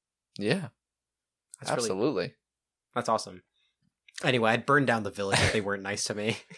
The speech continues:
Speaker 1: Anyway, I'd cause earthquakes.
Speaker 2: <laughs> I would. I, I don't think you can, you can classify as an earthquake. Actually,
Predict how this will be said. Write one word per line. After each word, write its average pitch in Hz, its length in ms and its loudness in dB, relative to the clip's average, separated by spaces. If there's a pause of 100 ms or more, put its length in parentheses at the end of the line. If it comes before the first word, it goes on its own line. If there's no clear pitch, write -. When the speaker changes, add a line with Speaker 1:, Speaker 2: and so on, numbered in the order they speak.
(1200)
Speaker 1:
Anyway, 127 300 6
I'd 117 180 6
cause 180 280 4
earthquakes. - 680 2
Speaker 2:
<laughs> - 40 -2
I 131 100 4
would. 160 220 4 (380)
I, 170 140 6
I 185 60 4
don't 208 140 4
think 185 120 2
you 147 60 0
can, 143 160 -2
you 117 80 0
can 110 120 -2
classify 101 360 -2
as 101 80 -6
an - 60 -8
earthquake. 101 260 -8
Actually, 151 460 -2